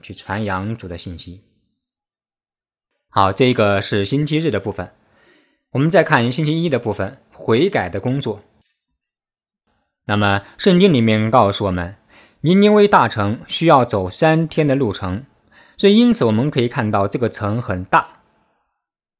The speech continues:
但是约拿他只走了一天，他只传扬了一天的信息。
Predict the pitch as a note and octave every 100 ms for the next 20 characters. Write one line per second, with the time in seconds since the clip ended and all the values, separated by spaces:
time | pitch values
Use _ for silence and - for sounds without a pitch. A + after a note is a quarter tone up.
0 | _ _ C#3+ B2+ A#2+ G#2+ G#2+ - - -
1 | D#3 E3+ C3+ G2+ G2+ - - C#3 C#3+ -
2 | A#2+ C#3 A2+ F#2 F#2 F#2+ A#2+ _ _ D3+
3 | C3+ C3 B2+ C3+ _ _ _ _ _ _
4 | _ _ _ _ _ _ _ F3+ G3 -
5 | A2 - A#2+ C#3 B2+ A#2+ A#2+ - A3 -
6 | - F#3 F#3+ B2 A2+ - - A2+ G2+ A2
7 | A#2+